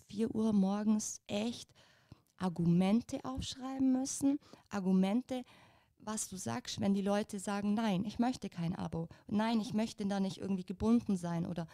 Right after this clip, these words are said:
„Nee, ich, ich geb dir so Geld, ähm,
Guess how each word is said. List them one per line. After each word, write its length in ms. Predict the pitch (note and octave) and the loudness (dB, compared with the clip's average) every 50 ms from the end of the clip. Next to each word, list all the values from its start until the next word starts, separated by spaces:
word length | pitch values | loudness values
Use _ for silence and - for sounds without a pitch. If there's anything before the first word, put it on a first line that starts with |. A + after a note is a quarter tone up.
| - - - _ - | -18 -20 -20 _ -4
„Nee, 300 | F#3+ G#3 G#3+ A3 A3 A3 - - | 0 0 2 2 0 -2 -4 -8
ich, 240 | A#3+ A3 G3+ - F3+ - - _ _ | -10 -10 -10 -10 -14 -16 -16 _ _
ich 180 | - G#3 - - | -16 -16 -10 -8
geb 200 | - A3 - - | -8 -10 -6 -4
dir 140 | A3 G#3 F#3+ | -2 -2 0
so 260 | - G#3+ A3+ B3 B3+ | 0 0 0 0 0
Geld, 480 | G#3+ - F#3 F3 F3 F3 E3 - - - | -2 -2 -2 -2 -2 -4 -6 -8 -10 -6
ähm, 320 | - E3+ E3 E3+ E3+ E3+ | -2 0 0 2 0 0